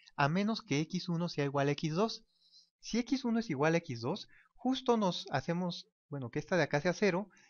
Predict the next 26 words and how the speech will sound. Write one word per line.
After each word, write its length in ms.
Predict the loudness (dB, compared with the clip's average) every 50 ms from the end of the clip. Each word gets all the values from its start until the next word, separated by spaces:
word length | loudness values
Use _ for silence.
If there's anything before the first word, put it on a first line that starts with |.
| _
y 80 | -2 -2
entonces 280 | 0 2 2 2 4
la 160 | 6 6 6 6
n 200 | 6 4 2 4
ya 160 | 6 4 6
no 100 | 4 2
importa. 560 | 0 0 2 2 2 2 2 -2 -4 -4 -4 _ _ _ _ _ _ _ _ _ _ _ _ _ _ _ _ _ _
Entonces, 420 | -6 -6 -4 -4 -4 -4 -4 -2
bueno, 280 | -2 -2 -2 -2 -4 -8 -12 -20 _ _
¿cómo 240 | _ -6 -2 -2 4
va 100 | 4 6
la 80 | 6 6
argumentación? 720 | 4 2 0 -2 0 2 2 2 2 2 0 0 0 -4 -10 _ -16 _
La 60 | -10
argumentación 540 | -8 -6 -4 -6 -4 -4 -6 -6 -6 -2 -2
va 60 | -2
así. 280 | 0 0 -2 -4 -4 -8 _ _ _ _ _ _ _ _ _ _ _ _
Si 300 | -18 -8 -6 -6 -6 -2 0
x 380 | -2 -2 0 -2 -8 -8 -8 -10 -6
uno 500 | -4 -2 -2 0 0 -2 -2 -4 -6 -10 _ _ _ _ _ _ _ _ _ _ _ _ _ _ _ _ _ _ _ _ _ _ _ _
es 280 | -2 -2 -2 -2 -4 -6
distinto 640 | -6 -6 -6 -8 -6 -4 -2 -2 -2 -2 -2 -2 0
de 160 | 0 -2 -2
x 380 | -4 -6 -6 -4 -6 -8 -8 -4
dos, 420 | -4 -4 -2 -4 -6 -10 -14 -16 _ _ _ _ _ _ _ _ _ _ _ _ _
entonces 920 | -8 -8 -8 -8 -2 0 0 0 0 0 -2 -2 -2 -2 -4 -8 -12 -20